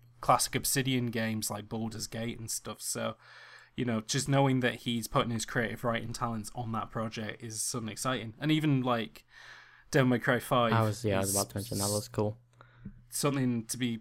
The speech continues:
Speaker 1: very, I mean, it looks really good. Like, they're using that R E seven engine for just bonkers stuff.
Speaker 2: Uh,
Speaker 1: So,
Speaker 2: what,
Speaker 1: but
Speaker 2: what
Speaker 1: I
Speaker 2: was
Speaker 1: don't
Speaker 2: your
Speaker 1: think
Speaker 2: game of the show?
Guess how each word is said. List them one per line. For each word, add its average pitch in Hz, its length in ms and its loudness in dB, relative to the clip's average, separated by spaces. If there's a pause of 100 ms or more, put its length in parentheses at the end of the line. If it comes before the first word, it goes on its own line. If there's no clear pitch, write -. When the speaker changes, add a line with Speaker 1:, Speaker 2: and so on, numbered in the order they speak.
Speaker 1:
very, 117 300 -2
I - 80 0
mean, 160 160 4
it 117 60 0
looks - 340 -2 (240)
really 139 460 -4
good. 110 340 -2 (100)
Like, 120 300 -8
they're 131 120 2
using 131 360 0
that 123 140 4
R 120 220 0
E 117 80 -2
seven 127 320 0
engine 110 440 -4
for - 280 -10 (200)
just - 340 -8 (380)
bonkers 123 400 0
stuff. - 640 -6 (840)
Speaker 2:
Uh, 117 80 -2
Speaker 1:
So, 113 340 2
Speaker 2:
what, 139 180 4
Speaker 1:
but 120 160 2
Speaker 2:
what 147 160 6
Speaker 1:
I - 20 2
Speaker 2:
was 143 120 2
Speaker 1:
don't - 100 -2
Speaker 2:
your 120 140 6 (120)
Speaker 1:
think 113 60 -8 (280)
Speaker 2:
game 107 220 4
of 104 180 -2
the 120 80 -4
show? 104 420 -4